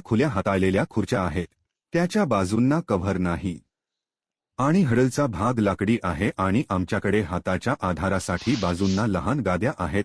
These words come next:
आणि पुन्हा एक अतिशय आरामदायी आणि रुंद खुर्ची आहे. जागा छान आहे आणि तुम्ही यावर सहज बसू शकता. मागचा भाग उंच आहे आणि फक्त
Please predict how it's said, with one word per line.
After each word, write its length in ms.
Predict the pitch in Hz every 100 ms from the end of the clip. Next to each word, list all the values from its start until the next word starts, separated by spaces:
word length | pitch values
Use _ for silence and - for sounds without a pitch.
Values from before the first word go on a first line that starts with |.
| -
आणि 240 | 92 95
पुन्हा 360 | - 98 92 131
एक 140 | 113 -
अतिशय 400 | 101 104 95 135 165
आरामदायी 600 | 95 92 92 92 95 139
आणि 280 | 95 92 139
रुंद 260 | 98 110 143
खुर्ची 340 | - 101 - 95
आहे. 260 | 85 87 80 - - _ _ _ _ _ _ 110
जागा 300 | 139 151 185
छान 240 | - 127 165
आहे 260 | 104 90 131 101
आणि 240 | 95 127
तुम्ही 340 | 110 90 143
यावर 260 | 98 87 139
सहज 340 | - 87 107
बसू 240 | 95 90 92
शकता. 340 | - - 90 80 _ _ _ _ _ _ - - - - - - -
मागचा 400 | 123 160 - 202
भाग 260 | 156 87 143 -
उंच 220 | 120 131 -
आहे 300 | 92 107 143
आणि 240 | 95 95 107
फक्त 220 | 98 -